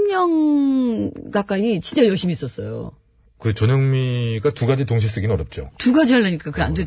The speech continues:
Speaker 1: 되더라고요.
Speaker 2: 어렵죠.
Speaker 1: <laughs> 그래가지고 일기를, 아,
Speaker 2: 저는, 전
Speaker 1: 놓쳤네.
Speaker 2: 그거 있었어요. 중고등학교 때, 왜 이렇게 저희 어-, 어렸을 때
Speaker 1: 예.
Speaker 2: 그 자물쇠 잠그는, 어?
Speaker 1: <laughs> 예.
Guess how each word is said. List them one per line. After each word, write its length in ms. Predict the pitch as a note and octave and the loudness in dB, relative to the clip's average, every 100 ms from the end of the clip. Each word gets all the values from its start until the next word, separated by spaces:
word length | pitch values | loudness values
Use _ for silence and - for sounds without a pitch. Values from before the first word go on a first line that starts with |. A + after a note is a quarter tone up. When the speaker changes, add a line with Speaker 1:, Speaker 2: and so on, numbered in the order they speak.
| D3 | -6
Speaker 1:
되더라고요. 220 | E3 D#3 | -6 -6
Speaker 2:
어렵죠. 260 | C#4+ - | -6 -8
Speaker 1:
<laughs> 0 | |
그래가지고 680 | - - B3+ - F3+ - E3 - - - - | -10 -6 -6 -6 -12 -6 -8 -8 -16 -14 -2
일기를, 540 | G#3+ A3+ A#3 G#3 D#3+ - - - | 0 2 2 2 0 -4 -16 -20
아, 100 | - | -4
Speaker 2:
저는, 280 | G3+ D3 E3 | 6 8 8
전 140 | D3 F3 | 6 4
Speaker 1:
놓쳤네. 40 | |
Speaker 2:
그거 280 | D3 D3+ D#3 | 4 2 0
있었어요. 600 | A2 G2+ - D2+ E2+ F#2 D2 | -2 -6 -6 -6 -4 -4 -2
중고등학교 460 | A#2+ C3+ B2+ G2+ | 2 2 2 0
때, 540 | F#2+ F#2+ D2+ F#2 E2 C#2 | -2 -4 -2 -2 -2 -4
왜 160 | E2 D#2+ - | -6 -8 -10
이렇게 200 | E2 - | -10 -8
저희 280 | E2 E2+ E2+ | -2 -2 -2
어-, 100 | E2 - | -6 -6
어렸을 300 | E2 - F2 | -6 -4 -6
때 400 | - D3 E3 C#3 | -6 -4 -4 0
Speaker 1:
예. 220 | E3+ B2 - - - - - _ | 0 -2 -6 -20 -20 -20 -20 _
Speaker 2:
그 220 | - - - - - - - - - - | -16 -14 -14 -16 -20 -20 -20 -20 -20 -12
자물쇠 320 | - A#2+ C3+ | -2 0 2
잠그는, 680 | C3+ G#2 F2 D#2+ D2+ E2+ C#2 - - - - | 2 2 2 -2 -2 -2 -4 -4 -4 -4 -2
어? 100 | - - | -2 -2
Speaker 1:
<laughs> 100 | - B3+ | -4 -2
예. 240 | - A3 | 0 -2